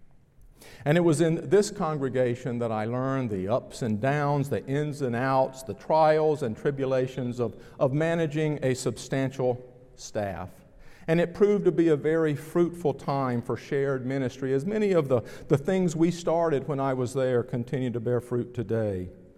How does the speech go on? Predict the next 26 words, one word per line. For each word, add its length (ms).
And 100
it 40
was 140
also 400
in 80
this 140
congregation 800
that 560
Teresa 440
and 160
I 200
were 140
on 220
the 100
receiving 600
end 360
of 120
love 420
and 140
support 560
in 100
the 200
aftermath 640
of 120
Richard's 320
accident, 520